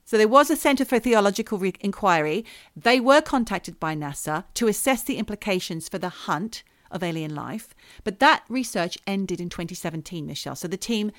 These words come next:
and the team were never part of the nasa staff. So Danan, Elena Danan is saying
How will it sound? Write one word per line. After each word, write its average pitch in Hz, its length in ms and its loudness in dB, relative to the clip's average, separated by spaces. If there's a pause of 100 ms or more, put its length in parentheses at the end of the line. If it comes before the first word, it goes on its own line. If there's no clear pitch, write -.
(180)
and 202 140 0
the 208 40 -2
team 220 200 -2
were 190 80 0
never 190 260 2
part 190 260 0
of 165 100 -6
the 170 60 -6
nasa 151 280 -8
staff. - 400 -4
So 185 240 2 (260)
Danan, 262 460 6 (320)
Elena 269 280 4
Danan 269 280 4
is 208 120 -2
saying 196 580 -2